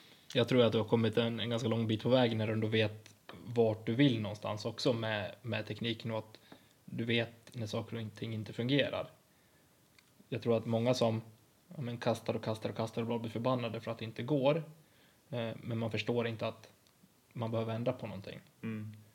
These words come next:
Speaker 1: Jag tror att man kommer mycket längre i ditt fall där man verkligen inser att okej, det är någonting som jag är fel, det är någonting jag behöver förändra på för att det ska bli bättre.
Speaker 2: Ja.
Speaker 1: Eh, och där tycker jag vill se, men ett framsteg hos mig själv också. Speciellt i, i puttningarna. Jag har bråkat mycket med olika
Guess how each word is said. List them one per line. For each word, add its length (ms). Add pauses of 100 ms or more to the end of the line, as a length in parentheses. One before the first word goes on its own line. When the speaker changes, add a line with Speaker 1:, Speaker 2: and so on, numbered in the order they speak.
(240)
Speaker 1:
Jag 100
tror 80
att 60
man 100
kommer 160
mycket 260
längre 260
i 40
ditt 200
fall 180
där 80
man 140
verkligen 320
inser 220
att 160
okej, 420
det 120
är 40
någonting 400
som 160
jag 80
är 40
fel, 240
det 60
är 40
någonting 240
jag 80
behöver 220
förändra 320
på 180
för 140
att 100
det 60
ska 120
bli 80
bättre. 380 (180)
Speaker 2:
Ja. 300 (460)
Speaker 1:
Eh, 60 (680)
och 100
där 100
tycker 240
jag 40
vill 100
se, 260 (1300)
men 100
ett 100
framsteg 480
hos 140
mig 100
själv 340
också. 500 (220)
Speciellt 540
i, 440
i 60
puttningarna. 520
Jag 140
har 60 (100)
bråkat 420
mycket 320
med 80
olika 400